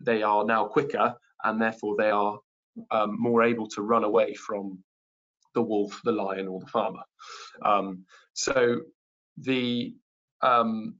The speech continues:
so every time we move them, they have this remixing and rejigging of their hierarchy, and, and, and strange animals enter into their flight zone. And so, so moving them less, as Kat said, is a positive thing because it's a psychological stress.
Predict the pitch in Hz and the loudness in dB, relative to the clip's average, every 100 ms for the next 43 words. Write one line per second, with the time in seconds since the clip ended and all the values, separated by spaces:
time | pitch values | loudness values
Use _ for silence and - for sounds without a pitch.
0 | _ - 127 156 180 180 147 135 123 147 | _ -4 2 2 2 2 2 2 2 4
1 | 196 202 - - 151 220 - _ _ _ | 2 0 -2 -2 0 -2 -6 _ _ _
2 | _ - 131 120 135 120 117 - 131 165 | _ -4 -2 0 0 -2 -6 -6 0 2
3 | 147 139 - 131 113 110 131 143 131 120 | 2 0 -2 -4 -2 -2 0 -2 -2 -2
4 | 117 113 113 110 127 120 107 104 101 - | -2 0 0 2 2 2 2 0 -4 -6
5 | 107 113 - 120 117 110 - _ _ - | -6 -6 -4 -2 -2 -4 -8 _ _ -4
6 | 120 117 - - _ - 120 117 113 - | -2 -2 -6 -12 _ -6 -4 -4 -4 0
7 | 165 202 117 113 113 107 - 117 117 117 | 2 4 2 0 -4 -6 -6 -4 -4 -8
8 | 104 110 110 117 113 104 117 113 117 117 | -6 -4 -2 0 0 2 2 4 2 2
9 | - 120 - - _ - - 120 117 - | 0 -2 -4 -16 _ -6 2 2 2 -4
10 | _ _ - 147 151 143 131 131 120 117 | _ _ 0 4 6 6 4 4 4 4
11 | 127 - 117 - 131 - - 127 - - | 0 -8 -12 -6 -6 -4 -2 -2 -2 -4
12 | 127 110 - 123 113 - - - 85 - | -6 -6 -4 -4 -4 -14 -10 -8 -8 -12
13 | - - 127 113 123 113 120 120 - - | -12 -10 -8 -2 0 0 2 0 -2 -10
14 | - - - - | -4 -4 -4 -12